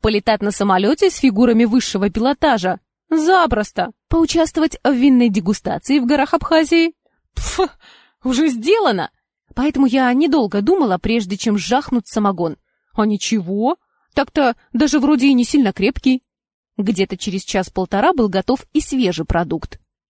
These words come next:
"Смотри, Ась, он прям очень крепкий. Градусов под восемьдесят".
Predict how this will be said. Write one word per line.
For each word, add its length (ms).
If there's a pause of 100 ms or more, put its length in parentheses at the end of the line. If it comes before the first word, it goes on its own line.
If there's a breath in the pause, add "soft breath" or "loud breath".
(220)
"Смотри, 580
Ась, 380 (140)
он 160
прям 240
очень 320
крепкий. 640 (340)
Градусов 560
под 180
восемьдесят". 840